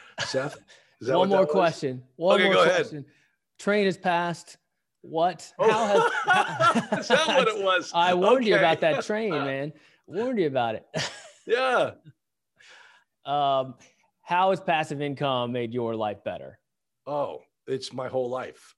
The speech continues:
Speaker 1: Uh, my life would suck right now if I
Speaker 2: <laughs>
Speaker 1: didn't. No, I'm not kidding you. It would be miserable. I would be that fat guy lying on the beach, uh, you know, uh, sunburned and everything.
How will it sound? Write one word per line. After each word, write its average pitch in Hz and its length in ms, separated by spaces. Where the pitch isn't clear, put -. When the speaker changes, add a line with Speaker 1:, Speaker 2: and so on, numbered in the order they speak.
Speaker 1:
Uh, 120 100
my 131 180
life 139 260
would 110 100
suck - 380
right 101 180
now 98 320
if 202 160
I 123 120
Speaker 2:
<laughs> 175 120
Speaker 1:
didn't. 139 280
No, 202 60
I'm 156 160
not 175 180
kidding 170 220
you. 131 60
It 120 60
would 127 140
be 139 160
miserable. 127 500
I 135 120
would 147 160
be 139 320
that 135 240
fat 143 260
guy 143 180
lying 135 280
on 131 100
the 117 60
beach, 123 500
uh, 113 500
you 117 120
know, 110 320
uh, 113 200
sunburned 113 540
and 98 100
everything. 98 380